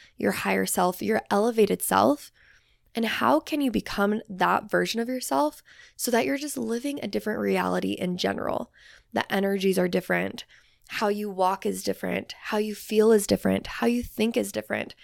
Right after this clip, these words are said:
The people in your life is different. Maybe where you live, what you're doing for work, maybe your hobbies, what you enjoy.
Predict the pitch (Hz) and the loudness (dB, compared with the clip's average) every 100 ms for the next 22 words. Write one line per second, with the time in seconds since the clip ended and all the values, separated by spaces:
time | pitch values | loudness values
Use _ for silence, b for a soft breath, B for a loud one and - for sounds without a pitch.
0 | B B B - 202 214 202 202 208 196 | B B B -8 -2 -2 2 2 4 2
1 | 202 190 - _ 214 196 185 185 196 185 | 2 -2 -10 _ 0 0 0 0 -2 -2
2 | 190 202 214 240 247 294 277 202 214 196 | -2 0 2 2 2 2 2 2 0 2
3 | 202 202 233 226 247 269 220 - B B | 0 -2 -6 -6 2 2 2 -4 B B
4 | B B 214 196 226 254 247 233 247 226 | B B 0 2 2 2 0 -2 0 0
5 | 185 196 196 196 196 214 214 202 - | -2 -2 0 0 0 2 2 0 -4